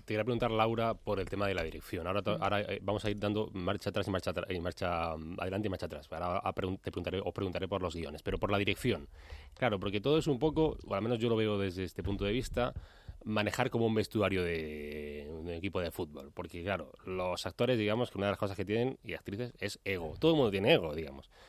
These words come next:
Speaker 1: Pero es una profesión que especialmente sí. Eh, como el periodismo también, por cierto. Eh, <laughs> entonces,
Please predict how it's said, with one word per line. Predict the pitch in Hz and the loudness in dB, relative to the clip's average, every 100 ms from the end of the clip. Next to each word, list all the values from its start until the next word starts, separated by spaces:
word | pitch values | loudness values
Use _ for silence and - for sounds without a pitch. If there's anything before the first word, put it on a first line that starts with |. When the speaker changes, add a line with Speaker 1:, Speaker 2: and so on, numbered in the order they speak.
| - - | -18 -4
Speaker 1:
Pero | 98 92 | -2 0
es | |
una | 98 | 0
profesión | 90 95 90 117 | 0 0 0 -2
que | - 80 76 78 | -2 -4 -4 -6
especialmente | - - 85 73 73 82 92 | -8 -6 -6 -8 -8 -6 -2
sí. | 165 - - - - | -4 -6 -20 -20 -4
Eh, | 104 95 87 87 - | 0 2 2 0 -4
como | 85 | -6
el | 80 | -4
periodismo | 90 135 151 90 | 0 2 4 2
también, | 82 82 | 0 -2
por | 82 | -2
cierto. | 90 - - - - | -4 -4 -12 -14 -12
Eh, | - 110 110 107 104 - | -2 2 4 4 2 0
<laughs> | |
entonces, | - - 98 123 110 - - | -4 -2 0 2 2 0 -2